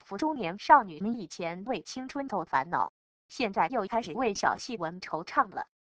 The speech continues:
因为害怕变老变丑，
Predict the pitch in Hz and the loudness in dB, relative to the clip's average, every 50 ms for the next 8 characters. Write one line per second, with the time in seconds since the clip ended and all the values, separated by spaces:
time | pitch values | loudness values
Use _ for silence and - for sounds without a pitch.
0 | _ _ _ _ _ _ _ _ _ _ _ _ - 285 277 254 180 120 - _ | _ _ _ _ _ _ _ _ _ _ _ _ 0 0 2 2 -2 -4 -6 _
1 | - - - 208 233 - - 233 170 - - 220 185 - 190 156 147 180 269 262 | -8 -2 0 0 0 2 2 2 2 2 0 -2 0 4 4 4 4 2 0 -2
2 | 226 - - 160 156 | -2 -2 -2 -2 -2